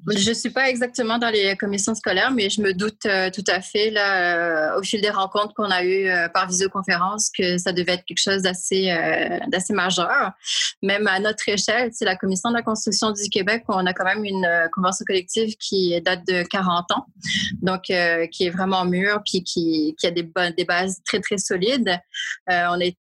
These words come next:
on a quand même signé une entente, euh, au début de la crise pour, euh, protéger les droits et, euh, d'essayer de protéger au maximum les personnes vulnérables et tous les membres, en fait, pour, euh, maintenir leur emploi puis avoir un minimum, en fait,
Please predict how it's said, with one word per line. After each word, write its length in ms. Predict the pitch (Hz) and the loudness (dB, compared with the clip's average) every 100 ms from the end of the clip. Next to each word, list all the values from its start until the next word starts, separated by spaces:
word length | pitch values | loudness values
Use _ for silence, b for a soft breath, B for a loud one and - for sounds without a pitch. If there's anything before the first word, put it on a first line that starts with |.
| - | -4
on 120 | 190 | -2
a 80 | 185 | 0
quand 140 | 196 | 0
même 160 | 202 226 | 0 0
signé 360 | - 220 214 | 0 0 0
une 140 | 220 190 | 2 0
entente, 480 | 185 202 220 233 - - - - | 0 0 -2 -2 -2 -4 -6 -2
euh, 120 | 180 - | -2 0
au 40 | 196 | 0
début 220 | 180 185 | 0 0
de 60 | |
la 140 | 185 185 | 0 -2
crise 640 | - 208 226 233 220 - _ | -2 0 2 0 -2 -8 _
pour, 220 | 208 202 202 | -2 -2 0
euh, 120 | 180 | 0
protéger 440 | 180 208 185 185 196 | 0 -4 -2 0 0
les 120 | 180 | 0
droits 300 | 175 175 - _ _ _ _ _ - | 0 -2 -4 _ _ _ _ _ -4
et, 160 | 185 180 | 0 2
euh, 540 | 165 160 151 143 156 175 | 2 2 2 2 0 0
d'essayer 340 | 190 185 208 | -2 0 0
de 80 | 196 | 0
protéger 640 | - 208 202 190 185 214 | -4 -4 0 0 0 0
au 80 | 208 | 0
maximum 640 | 196 190 - 190 185 196 | -2 -2 -2 2 2 0
les 100 | 196 | -2
personnes 400 | 185 180 180 185 | 0 -2 0 0
vulnérables 680 | 180 180 175 180 185 208 202 | 2 2 2 2 0 0 0
et 340 | 175 165 160 - _ - - - | 0 2 0 -4 _ -4 -4 -2
tous 80 | |
les 140 | 247 185 | 0 0
membres, 340 | 180 285 226 | 2 0 2
en 60 | 180 | 0
fait, 240 | - - - - | 0 -4 -6 -6
pour, 200 | - 185 185 | -2 -2 0
euh, 320 | 175 170 160 | 0 0 0
maintenir 400 | 175 180 196 190 | 0 0 0 0
leur 200 | 185 180 | 0 0
emploi 460 | 175 170 196 196 208 | -2 -2 0 0 0
puis 300 | - 190 170 | -2 0 2
avoir 380 | 160 170 175 180 | 2 2 0 2
un 80 | 175 | 2
minimum, 480 | 180 180 175 190 | 2 2 2 2
en 100 | 190 | 0
fait, 240 | 180 190 | -2 -2